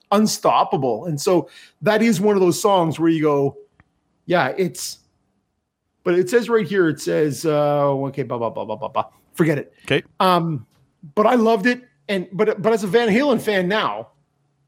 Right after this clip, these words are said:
Speaker 1: if, if I hear that, and really, if I
Speaker 2: And you
Speaker 1: hear
Speaker 2: do hear it
Speaker 1: Panama,
Speaker 2: all the time.
Speaker 1: if I hear Hot
Speaker 2: Yeah.
Speaker 1: for Teacher or Jump, like, to me, those are all, whew, I'm pitching them over my shoulder,
Speaker 2: Right.
Speaker 1: right? No, nobody likes that as a Van Halen fan.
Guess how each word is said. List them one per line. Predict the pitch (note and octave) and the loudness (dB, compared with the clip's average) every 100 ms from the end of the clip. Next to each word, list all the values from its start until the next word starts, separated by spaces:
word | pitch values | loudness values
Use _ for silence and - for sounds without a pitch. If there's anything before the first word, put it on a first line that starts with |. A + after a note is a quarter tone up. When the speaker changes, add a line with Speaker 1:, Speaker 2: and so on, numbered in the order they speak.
| _ _ _ - | _ _ _ 0
Speaker 1:
if, | D#3+ | 0
if | D3 E3 | 2 2
I | B3+ | 2
hear | G3 G#3+ B3 | 2 0 0
that, | D#3 G#2 A#2 - - _ _ _ | 0 0 -2 -6 -14 _ _ _
and | F3 F3+ | -4 -2
really, | C4+ A#3 D#3 - _ _ _ _ _ _ _ _ - | 0 -2 -4 -8 _ _ _ _ _ _ _ _ -16
if | B2+ | -2
I | D#3 | 0
Speaker 2:
And | C#3+ | 2
you | |
Speaker 1:
hear | E3 | 0
Speaker 2:
do | C#3 | 0
hear | E3 | 0
it | |
Speaker 1:
Panama, | E3 D#3+ | 2 0
Speaker 2:
all | D#3+ E3+ D#3+ | 2 0 -4
the | |
time. | - - | -12 -10
Speaker 1:
if | - | -2
I | A3 | 0
hear | F#3 F#3+ | 2 0
Hot | D#3 E3+ B2+ | 2 2 0
Speaker 2:
Yeah. | |
Speaker 1:
for | E3+ | -2
Teacher | - E3+ C#3+ F#3 F3 D#3+ | -4 -6 -2 0 0 0
or | |
Jump, | A#2 D#3 D#3 E3 _ | -4 -2 -4 -4 _
like, | E3+ - | -6 -6
to | - | -2
me, | A3 | 0
those | F3 G3+ E3+ | 2 0 2
are | E3+ | 0
all, | D#3+ F3 E3+ E3+ E3+ E3+ E3+ - _ _ - | 2 2 4 4 4 2 -2 -10 _ _ -2
whew, | - - - | -2 -4 -6
I'm | F#3 C#3+ | -6 -2
pitching | F#3+ F3+ | -2 0
them | E3 | 0
over | D#3 C#3+ | 0 0
my | C#3 | -2
shoulder, | B2+ E3 D3 E3+ | -2 0 0 2
Speaker 2:
Right. | G#3+ F#2+ | 2 2
Speaker 1:
right? | D3 D#3+ | -2 -4
No, | E3 F3+ D#3 - _ - | -4 -2 -2 -6 _ -4
nobody | E3 A#3+ B3 | 0 2 2
likes | F#3 D#3+ D#3 C#3+ | 4 4 2 0
that | E3 D#3 | 0 2
as | D#3 C#3+ | 0 -2
a | |
Van | B2 D#3 D3+ C#3 | -2 0 0 0
Halen | D3+ C#3+ C#3 | 0 0 -2
fan. | D3 C#3+ D#3 F#3 | -2 -2 -4 -6